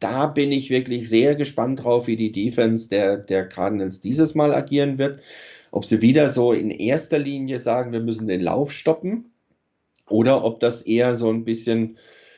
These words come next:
ja, so ein, so ein Mix ist aus dem, du darfst im, im Pass das nicht unbedingt zulassen, lässt vielleicht ein bisschen mehr über den Lauf zu,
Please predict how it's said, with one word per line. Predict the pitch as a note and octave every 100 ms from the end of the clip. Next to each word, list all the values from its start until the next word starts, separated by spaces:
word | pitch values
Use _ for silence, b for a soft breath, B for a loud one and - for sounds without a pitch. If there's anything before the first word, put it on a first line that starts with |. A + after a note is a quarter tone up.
| b
ja, | D#2+ F#2+ A2
so | A2 G#2+
ein, | A2 G#2 D#2+
so | G#2 A2+
ein | A2+ G#2+ C#2+ - -
Mix | - A#2+ A#2+ C#3+ -
ist | A#2 G2 -
aus | - G2 F#2+ -
dem, | F2 F2 F2 E2+
du | A2+
darfst | A2 - A2+ B2+ -
im, | - G#2 F2
im | G2
Pass | - F3 -
das | E3 E3 D#3+
nicht | D3+
unbedingt | B2 C#3+ C#3 C3 C3+
zulassen, | C3 B2 A2+ A#2+
lässt | A2 A2+ -
vielleicht | A2+ G#2+ C#3+ D#3
ein |
bisschen | C3 B2+ A#2+
mehr | A#2 A2+
über | G#2+ A2
den | G#2
Lauf | F#2+ E2 C3+ C#3
zu, | - C3+